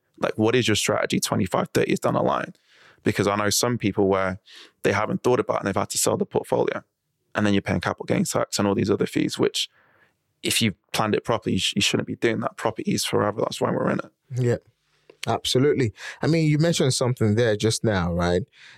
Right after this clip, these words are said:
Speaker 2: You know, a lot of people, you know, if something was to happen, you know, the house is bought off, you know, it just, the house is paid off rather than actually selling it. And then it goes to someone, you know, you love and you, you know, if something was to happen to someone.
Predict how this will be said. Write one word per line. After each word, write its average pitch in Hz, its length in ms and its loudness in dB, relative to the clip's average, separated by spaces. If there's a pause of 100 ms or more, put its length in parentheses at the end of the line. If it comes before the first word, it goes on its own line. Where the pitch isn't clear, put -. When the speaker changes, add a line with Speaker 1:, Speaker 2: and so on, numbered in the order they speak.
(100)
Speaker 2:
You 117 120 2
know, 101 240 4
a 113 60 2
lot 120 140 4
of - 120 -4
people, 104 640 2
you 113 80 4
know, 98 60 4
if 98 100 0
something 113 240 0
was 98 140 2
to - 80 -2
happen, 98 640 0
you 98 120 2
know, 95 80 4
the 95 120 0
house 110 280 -2
is 90 80 -2
bought 104 320 0
off, 95 380 -2 (460)
you 104 140 4
know, 95 200 2
it 113 80 0
just, 107 240 0
the 113 80 2
house 117 240 0
is 98 100 0
paid 107 320 2
off 98 400 -4 (360)
rather 110 240 4
than 101 100 0
actually 101 380 0
selling 104 400 0
it. 95 240 -2 (200)
And 107 200 0
then 107 260 2
it 104 100 -4
goes 110 200 0
to - 80 -6
someone, 104 640 0
you 104 140 2
know, 98 140 2
you 98 160 0
love 104 460 2
and 95 160 0
you, 98 160 0
you 98 140 2
know, 92 280 2
if 95 140 -2
something 95 260 2
was 92 120 2
to 110 100 -2
happen 113 300 0
to 113 100 -2
someone. 113 380 -2